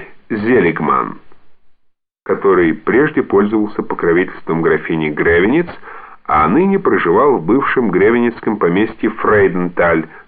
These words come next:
с молчаливого согласия властей. Он торговал изделиями мануфактуры Зюсфоа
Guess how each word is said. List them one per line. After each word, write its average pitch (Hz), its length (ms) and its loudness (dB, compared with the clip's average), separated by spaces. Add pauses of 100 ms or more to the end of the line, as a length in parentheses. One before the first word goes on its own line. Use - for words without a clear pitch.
с - 60 -10
молчаливого 85 600 2
согласия 80 560 0
властей. 82 600 -2 (2500)
Он 202 220 4
торговал 190 540 4
изделиями 151 600 2
мануфактуры 139 1040 2 (220)
Зюсфоа 123 960 0